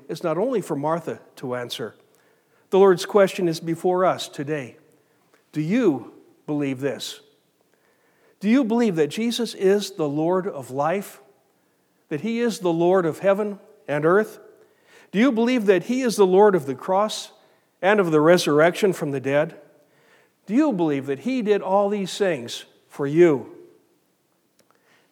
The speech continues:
Jesus' words create faith in us and give to us such faith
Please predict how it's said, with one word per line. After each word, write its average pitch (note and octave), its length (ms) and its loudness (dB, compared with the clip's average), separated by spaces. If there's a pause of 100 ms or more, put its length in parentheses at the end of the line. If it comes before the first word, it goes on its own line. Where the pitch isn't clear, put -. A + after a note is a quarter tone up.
(300)
Jesus' A#3+ 420 -2
words F#3 400 0
create D3 340 -4
faith G#3+ 380 -4
in C3 120 -4
us A2 340 -10 (500)
and F3+ 120 -4
give B3+ 240 -4
to D#3 180 -2
us A#2+ 260 -10 (160)
such - 400 -4
faith G3 520 -2